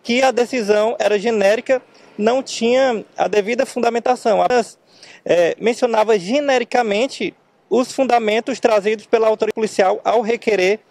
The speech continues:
o mandado de busca e apreensão. Então, por esses motivos, no, no mesmo dia, no dia vinte e sete de julho, a gente impetrou uma ordem de habeas corpus no Tribunal de Justiça do Estado do Piauí e agora,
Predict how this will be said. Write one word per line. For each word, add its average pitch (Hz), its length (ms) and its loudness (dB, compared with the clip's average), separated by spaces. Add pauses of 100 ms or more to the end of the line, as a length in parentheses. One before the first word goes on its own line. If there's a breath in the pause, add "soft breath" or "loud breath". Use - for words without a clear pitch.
(600 soft breath)
o 233 120 0
mandado 208 420 2
de 196 100 -8
busca 202 300 -2
e - 20 2
apreensão. 220 400 -2
Então, 220 240 0
por 240 200 0
esses 262 240 -2
motivos, 254 400 -2
no, 226 260 0
no 202 80 0
mesmo 254 380 0
dia, 220 240 0
no 254 100 -2
dia 196 220 0
vinte 202 180 -8
e - 40 -14
sete 185 340 -2
de 190 120 -8
julho, 214 300 0
a 214 60 0
gente 190 260 -6
impetrou 185 380 0
uma 170 80 2
ordem 170 240 -2
de 165 40 -6
habeas 160 240 -2
corpus 156 220 -2
no 180 60 -16
Tribunal 208 420 -2
de 185 80 -8
Justiça 247 380 -6
do 214 60 -4
Estado 185 260 0
do - 80 -14
Piauí 220 420 -2 (500 loud breath)
e 233 120 -2
agora, 254 440 2